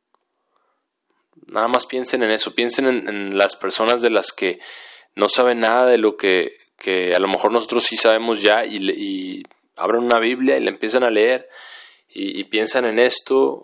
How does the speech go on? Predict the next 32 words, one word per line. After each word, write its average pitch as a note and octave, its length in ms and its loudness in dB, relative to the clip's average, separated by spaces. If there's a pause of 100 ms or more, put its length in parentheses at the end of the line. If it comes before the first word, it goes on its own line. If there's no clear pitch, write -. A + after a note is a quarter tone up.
(180)
y F#2+ 340 -12
que F#2 120 -8
se F#2+ 140 -6
preguntan, G#2+ 440 -2
pues, - 160 -10
"¿qué F#2+ 100 -10
significa G#2+ 580 -2
esto?". - 420 -6 (2750)
Me A2+ 100 4
pregunto A#2 520 0
cómo A#2+ 240 4
va A#2 100 6
a A2+ 40 0
ser A2+ 260 2
eso. F#2+ 260 -2
Entonces, G#2+ 580 -2 (520)
miran C3 280 4
atrás A#2+ 380 0
a C#3 40 0
la C3+ 60 2
historia B2+ 340 2
del B2 100 2
mundo C#3 400 -2
y, G2+ 380 -2
y G2 40 -10
no G2 160 0
ha A#2+ 60 2
sido B2 260 2
nada A#2+ 200 2
más A#2+ 240 -2
que G#2 120 0
guerra, A#2 580 -2